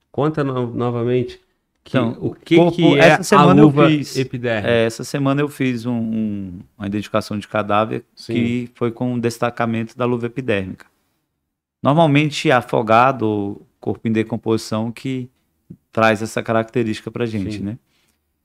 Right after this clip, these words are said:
Speaker 2: Então, destaca a, toda a parte da epiderme, essa pele mais externa nossa, mais espessa, e sai a luva aqui com unha e tudo.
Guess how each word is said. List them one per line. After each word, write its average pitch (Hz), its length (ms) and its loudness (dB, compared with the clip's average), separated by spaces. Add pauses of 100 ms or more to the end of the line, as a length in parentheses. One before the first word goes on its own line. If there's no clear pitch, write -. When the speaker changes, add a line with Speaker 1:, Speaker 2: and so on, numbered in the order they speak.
(220)
Speaker 2:
Então, 127 220 -2
destaca 139 840 0
a, 107 300 -4
toda 135 320 -4
a - 20 -2
parte 131 400 0
da 127 80 2
epiderme, 120 540 -2
essa 107 500 -4 (320)
pele 120 260 2
mais 117 260 0
externa 113 480 -2
nossa, 107 440 -6 (400)
mais 107 220 -12
espessa, 143 600 -10 (720)
e 139 180 -4
sai 156 580 0
a 127 120 -6
luva 131 340 -4
aqui 143 180 -14
com 160 300 -4
unha 170 160 -2
e 190 60 -6
tudo. 139 420 -12